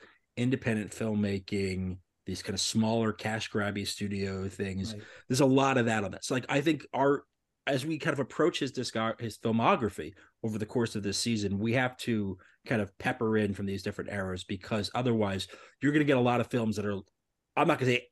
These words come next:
Speaker 1: as bad as Corrupt, but are gonna be akin to Corrupt.
Speaker 2: I just want it known that I'm down for this ride no matter where we go on.
Speaker 1: Sure.
Speaker 2: Hey, look, look, watching
Speaker 1: We
Speaker 2: a bad
Speaker 1: committed.
Speaker 2: movie, it, I'm not
Speaker 1: Yeah.
Speaker 2: allergic to it,
Speaker 1: We,
Speaker 2: my man.
Speaker 1: we can do
Speaker 2: I'm
Speaker 1: it.
Speaker 2: not.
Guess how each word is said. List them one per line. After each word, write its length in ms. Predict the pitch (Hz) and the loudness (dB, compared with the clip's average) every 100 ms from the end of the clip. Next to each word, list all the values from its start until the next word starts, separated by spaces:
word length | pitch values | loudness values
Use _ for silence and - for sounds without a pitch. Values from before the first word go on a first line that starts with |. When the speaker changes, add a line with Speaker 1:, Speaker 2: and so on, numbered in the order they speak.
| - | 0
Speaker 1:
as 140 | 110 | 0
bad 360 | 95 110 107 135 | 0 -2 0 2
as 140 | 143 | 0
Corrupt, 480 | - 156 180 - - _ _ _ - | 0 2 2 0 -12 _ _ _ -2
but 120 | 123 | 0
are 60 | 113 | 0
gonna 200 | 123 110 | 0 -2
be 260 | 101 101 - _ _ _ _ _ _ _ | -4 -10 -14 _ _ _ _ _ _ _
akin 480 | - - - 151 131 | -10 -8 4 6 6
to 120 | - | 0
Corrupt. 320 | 107 113 95 - | -6 -6 -8 -6
Speaker 2:
I 80 | 156 | 0
just 180 | 190 | 0
want 180 | 185 175 | 0 -2
it 100 | 143 | -4
known 260 | 139 151 127 | -4 -4 -6
that 120 | 123 | -6
I'm 140 | 127 | -6
down 280 | 135 139 139 | -4 -4 -4
for 120 | 131 | -8
this 220 | 117 117 123 | -10 -10 -10
ride 240 | 113 107 | -10 -10
no 100 | 113 | -10
matter 240 | 110 101 | -10 -12
where 200 | 98 104 92 | -12 -12 -12
we 100 | 90 | -16
go 120 | 90 | -18
on. 140 | - _ _ _ _ _ | -18 _ _ _ _ _
Speaker 1:
Sure. 260 | - 127 - _ _ _ _ _ _ | -6 -6 -6 _ _ _ _ _ _
Speaker 2:
Hey, 120 | 135 | -6
look, 200 | 156 160 | -4 -2
look, 260 | 185 147 - 131 127 | 2 0 0 -14 -10
watching 320 | 131 160 165 | -4 -2 -2
Speaker 1:
We 60 | 135 | -2
Speaker 2:
a 20 | |
bad 100 | 151 | 4
Speaker 1:
committed. 220 | 139 113 | 4 4
Speaker 2:
movie, 400 | 139 165 196 202 - | -2 -6 -4 -6 -6
it, 200 | 151 151 | -8 -6
I'm 140 | 147 151 | -6 -4
not 180 | 156 | -4
Speaker 1:
Yeah. 60 | 143 | -4
Speaker 2:
allergic 300 | 131 117 110 | -6 -8 -12
to 160 | - 92 | -16 -18
it, 140 | 92 _ _ _ _ | -18 _ _ _ _
Speaker 1:
We, 120 | 107 | -10
Speaker 2:
my 100 | 110 104 | -8 -10
man. 120 | 95 | -8
Speaker 1:
we 80 | 117 | -4
can 160 | 127 113 | -2 0
do 180 | 127 | 2
Speaker 2:
I'm 60 | 98 | 0
Speaker 1:
it. 60 | 104 | -4
Speaker 2:
not. 140 | 104 | -14